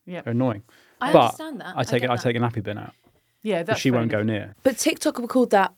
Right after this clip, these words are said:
Speaker 3: they, they would call it weaponized incompetence.
Speaker 1: Ah.
Speaker 2: Oh, they, from a feminist perspective, is that I'm,
Speaker 3: Yeah.
Speaker 2: I'm deliberately being a man baby.
Speaker 3: And ignoring the plants.
Speaker 2: Mm.
Speaker 3: Yeah, that's, that's what they would say. I really think it's quite unhealthy that The Telegraph are now turning to TikTok for love and relationship advice. Like, I don't know how much time you spend on there, but it,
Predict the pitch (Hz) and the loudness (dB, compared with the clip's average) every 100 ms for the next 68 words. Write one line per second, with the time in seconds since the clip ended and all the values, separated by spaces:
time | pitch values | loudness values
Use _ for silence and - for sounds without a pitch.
0 | - 214 220 214 214 220 - 202 185 196 | -6 -2 2 4 4 4 2 2 4 2
1 | 190 190 180 175 175 175 185 - 147 - | 2 -2 -2 -2 -4 -2 -4 -4 -12 -12
2 | - - - _ _ _ - - _ - | -12 -16 -18 _ _ _ -20 -20 _ -16
3 | 185 131 127 127 123 131 120 135 127 117 | 0 4 6 4 4 0 2 4 4 2
4 | - - 113 - 107 95 110 107 120 107 | -4 -4 -4 -4 -8 -6 -6 -4 -2 -2
5 | 104 101 - _ 214 185 160 117 117 127 | -2 -6 -12 _ 2 4 4 2 0 -2
6 | 127 110 107 - 110 110 113 113 104 104 | -4 -4 -4 -4 -2 0 0 0 0 -4
7 | 101 101 - _ - 190 180 185 185 170 | -6 -10 -12 _ -2 2 2 2 0 0
8 | 165 - 175 156 - - - - _ 120 | -4 -4 -4 -4 -8 -16 -18 -20 _ -4
9 | 185 175 190 - - 196 196 123 180 175 | 2 4 4 2 0 0 0 -2 0 0
10 | - 160 156 - - - 277 277 403 466 | 0 -4 -4 -14 -4 2 2 4 4 4
11 | 415 330 277 - - - 202 220 214 202 | 2 -2 -2 -2 0 0 0 0 0 -4
12 | 175 - 202 196 185 160 170 170 - 175 | -4 -6 -2 0 2 0 0 -6 -2 -4
13 | 180 - - - - - - - 165 156 | -4 -6 -8 -8 -6 -8 -4 2 2 2
14 | - - 190 175 170 170 170 175 180 160 | -2 -8 2 2 2 -2 -2 -2 -4 -8
15 | 165 160 151 143 - 185 208 254 247 220 | -8 -6 -4 -4 -4 -2 0 0 0 -2
16 | - 196 185 - 185 165 156 139 185 214 | -4 -4 -4 -2 -2 0 -2 -2 -2 -4